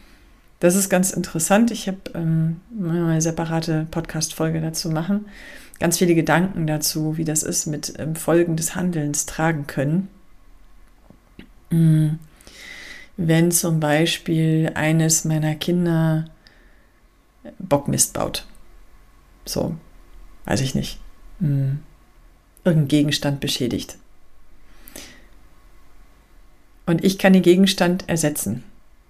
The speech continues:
Dann kann ich die Folgen des Handelns tragen.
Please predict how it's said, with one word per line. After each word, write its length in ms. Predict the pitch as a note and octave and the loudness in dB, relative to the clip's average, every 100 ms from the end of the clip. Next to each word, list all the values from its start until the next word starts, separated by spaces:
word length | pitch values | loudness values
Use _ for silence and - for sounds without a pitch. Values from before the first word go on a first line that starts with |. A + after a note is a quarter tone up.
| _ _ _ _ _ _ _ _ - - - | _ _ _ _ _ _ _ _ -20 -20 -14
Dann 180 | - D3+ | -4 -2
kann 160 | - D#3+ | 0 0
ich 160 | G3 | 0
die 120 | - F#3 | 0 0
Folgen 380 | - E3 F#3+ | 4 4 4
des 180 | F3 E3+ | 2 0
Handelns 440 | D3+ D#3+ D#3 D#3 - | 0 2 2 0 -2
tragen. 500 | - C3+ C3+ C3+ | -4 -4 -4 -6